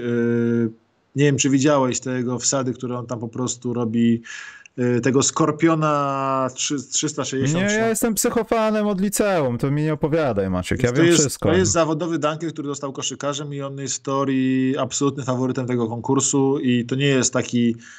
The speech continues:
Speaker 1: na zasadzie tego, Boże, który tam skakał z tej linii osobistej i mu to tak różnie wychodziło.
Speaker 2: Bob Sura.
Speaker 1: Nie, to ostatnio, ten dunker, co był w N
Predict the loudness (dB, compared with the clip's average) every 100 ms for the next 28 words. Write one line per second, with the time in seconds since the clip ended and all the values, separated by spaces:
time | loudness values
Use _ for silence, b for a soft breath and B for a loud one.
0 | B B B -2 2 2 2 2 0 0
1 | -2 -2 -2 -4 -6 -8 -2 0 0 0
2 | -4 -6 -6 -4 -6 -4 -4 -2 -2 -2
3 | -4 -6 -6 -6 -6 -6 -4 -2 -2 -2
4 | -6 -6 -6 -6 -8 -8 -2 -2 0 -2
5 | 0 -2 -4 B _ _ _ 2 4 6
6 | 6 6 4 4 2 0 -4 -2 -4 -4
7 | -10 -12 -10 -8 -6 -6 -8 -14 -14 -12
8 | -12 -12 -12